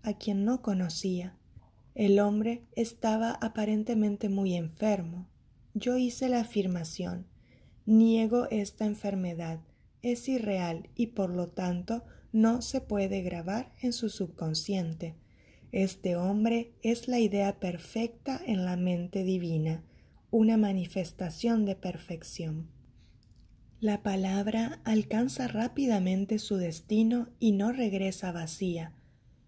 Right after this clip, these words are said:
En la mente divina no hay tiempo ni espacio. He tratado pacientes en Europa y he encontrado que el resultado es prácticamente instantáneo.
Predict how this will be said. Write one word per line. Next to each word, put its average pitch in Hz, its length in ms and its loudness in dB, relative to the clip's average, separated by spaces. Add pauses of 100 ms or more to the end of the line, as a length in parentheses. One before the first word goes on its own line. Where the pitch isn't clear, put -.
En 214 180 4
la 190 100 2
mente 202 380 2
divina 202 640 2
no 214 320 6
hay 240 140 2
tiempo 233 680 -2
ni 202 220 2
espacio. 165 760 -8 (580)
He 254 120 0
tratado 214 580 2
pacientes 190 640 -2
en 196 120 2
Europa 180 600 -2 (460)
y 202 200 4
he 190 40 6
encontrado 190 800 0
que 214 120 -2
el 202 80 0
resultado 185 680 -2
es 180 140 -6
prácticamente 202 1080 0
instantáneo. 202 960 0